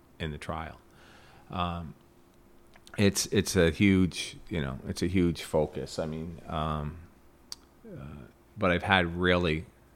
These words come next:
uh, really good people, um, working with me on it, people in the office, but, uh,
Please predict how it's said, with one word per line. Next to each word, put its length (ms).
uh, 240
really 320
good 420
people, 460
um, 400
working 320
with 140
me 200
on 220
it, 160
people 220
in 80
the 80
office, 400
but, 260
uh, 120